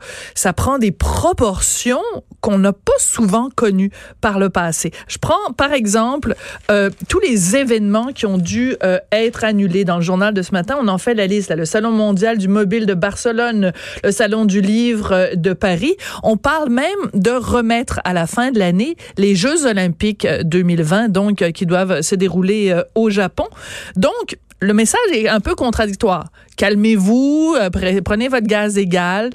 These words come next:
paniquez pas, mais en même temps, on va annuler tous les événements qui <laughs> concernent des,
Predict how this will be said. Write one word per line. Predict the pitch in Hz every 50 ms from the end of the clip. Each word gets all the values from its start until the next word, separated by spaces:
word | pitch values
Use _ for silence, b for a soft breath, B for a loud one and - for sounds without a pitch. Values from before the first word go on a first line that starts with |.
| B B B B B
paniquez | B 240 233 233 262 247 - 233 202
pas, | - 226 233 269 415 - B B B B B B B
mais | B 196 202 208 247 277 302 330 339 285 -
en | 220 220
même | 214 220 226 220 -
temps, | 277 277 311 320
on | 262 220
va | 214 214
annuler | 214 202 208 220 214 233 254 269 285 -
tous | - - 427
les | 403 311 247 233
événements | 233 220 226 226 220 226 247 294 349 370
qui | - - 311 285 - - -
<laughs> | - -
concernent | 269 - 240 - 359 320 330 269
des, | 277 240 226 226 214